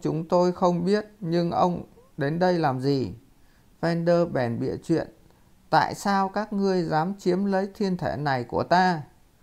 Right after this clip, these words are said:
"Ông nhầm rồi đấy, thiên thể này là của Hansen. Chúng tôi không hề chiếm lấy,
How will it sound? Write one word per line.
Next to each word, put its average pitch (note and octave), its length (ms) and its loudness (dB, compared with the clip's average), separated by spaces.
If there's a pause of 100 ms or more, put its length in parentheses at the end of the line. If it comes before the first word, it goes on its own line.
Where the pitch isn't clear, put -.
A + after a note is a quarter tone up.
(300)
"Ông F3 360 2
nhầm C3 280 0
rồi B2 200 4
đấy, C3+ 400 2
thiên F3 240 0
thể B2 220 -2
này C#3 320 -2
là A#2+ 200 0
của E2 300 -2
Hansen. E3 640 -2 (560)
Chúng D#3 280 0
tôi F3+ 240 4
không E3+ 280 0
hề C3+ 240 2
chiếm D3 320 -2
lấy, D3+ 340 0